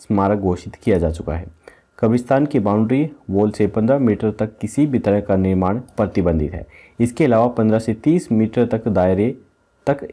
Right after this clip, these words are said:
यदि कोई निर्माण करता है तो इसकी अनुमति आर्कियोलॉजी एंड म्यूजियम विभाग से लेना बहुत ही जरूरी है। मगर अम्बाला स्थित संरक्षित स्मारक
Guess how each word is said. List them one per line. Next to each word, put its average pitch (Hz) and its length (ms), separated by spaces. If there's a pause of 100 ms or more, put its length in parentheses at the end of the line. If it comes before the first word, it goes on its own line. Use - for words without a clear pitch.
यदि 110 320
कोई 107 220
निर्माण 101 400 (280)
करता 104 320
है 127 200 (460)
तो 117 60
इसकी 123 260
अनुमति 117 400
आर्कियोलॉजी 131 920
एंड 107 260 (200)
म्यूजियम 113 400
विभाग 95 340
से 101 180
लेना 95 320 (100)
बहुत 87 340
ही 104 220
जरूरी 90 300
है। - 200 (340)
मगर 147 220
अम्बाला 120 380
स्थित 123 280
संरक्षित 110 560
स्मारक 110 360